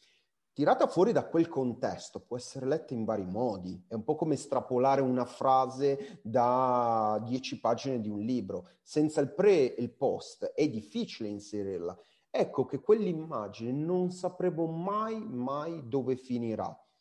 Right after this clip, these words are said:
Ci sono casi, se usciamo dai minori, dove, eh, ho clienti quali mi dicono, mi hanno mandato l'altro giorno una serie di link: "Lo sai che usano la mia immagine per truffare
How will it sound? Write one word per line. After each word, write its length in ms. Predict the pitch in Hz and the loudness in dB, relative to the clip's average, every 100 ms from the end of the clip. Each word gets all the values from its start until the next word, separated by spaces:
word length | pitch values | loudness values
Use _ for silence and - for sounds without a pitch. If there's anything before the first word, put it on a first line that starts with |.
| _ _ _ _ | _ _ _ _
Ci 160 | - 135 | -8 -4
sono 420 | - 196 151 127 | 2 4 4 2
casi, 640 | 139 117 104 95 101 90 - | 4 6 4 -2 -8 -8 -12
se 180 | - | -8
usciamo 380 | 113 - 147 143 | -8 -2 0 0
dai 200 | 123 123 | 2 2
minori, 540 | 123 127 143 175 175 123 | 2 0 0 0 -2 2
dove, 680 | 151 113 107 101 - - - | 2 4 0 -2 -12 -10 0
eh, 80 | |
ho 800 | 113 113 113 143 117 98 95 104 | 4 4 2 2 4 2 -2 -4
clienti 480 | - 151 151 180 180 | -2 2 2 2 -2
quali 240 | 135 127 127 | 2 2 2
mi 100 | 123 | -2
dicono, 680 | 120 110 107 107 104 98 | -4 -4 -4 -4 -4 -6
mi 100 | 95 | -6
hanno 100 | 110 | -4
mandato 320 | 110 113 131 113 | -4 -4 -2 -2
l'altro 280 | 107 131 | -4 -4
giorno 320 | 113 131 160 147 | -4 -2 -2 -4
una 160 | 113 | -6
serie 360 | - 139 110 104 | -6 -4 -4 -4
di 140 | 127 | -4
link: 680 | 143 160 170 - 180 - _ | -4 -4 -6 -4 -4 -8 _
"Lo 120 | 147 | -4
sai 240 | 151 262 277 | 0 2 2
che 140 | - | 2
usano 540 | 127 135 113 123 120 117 | 2 0 -2 -2 0 -2
la 120 | 117 | 0
mia 280 | 123 147 131 | 2 2 2
immagine 680 | 117 120 120 123 117 123 | 0 0 0 -2 -4 -4
per 520 | 120 - 127 135 - - | -4 0 4 4 0 -8
truffare 1080 | 143 160 - - 135 127 123 120 120 127 | -4 -4 -6 -4 2 4 6 4 2 -2